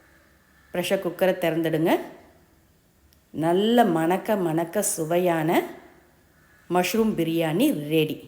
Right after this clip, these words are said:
எந்த அளவுக்கு சூப்பரா வந்திருக்கு பாருங்க. இதோட பொடியா கட் பண்ண கொத்தமல்லி இலைகளை கொஞ்சம் தூவி நல்லா கலந்துட்டு பரிமாறலாம்.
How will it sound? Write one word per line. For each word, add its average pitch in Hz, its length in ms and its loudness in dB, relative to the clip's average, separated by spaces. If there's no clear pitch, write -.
எந்த 196 220 0
அளவுக்கு 185 320 -2
சூப்பரா 214 600 0
வந்திருக்கு 175 400 -2
பாருங்க. 160 280 2
இதோட 175 200 4
பொடியா 196 320 2
கட் 175 200 -4
பண்ண 175 340 2
கொத்தமல்லி 214 400 0
இலைகளை 160 320 0
கொஞ்சம் 156 320 -4
தூவி 165 260 0
நல்லா 147 180 -4
கலந்துட்டு 170 420 -2
பரிமாறலாம். 160 680 -2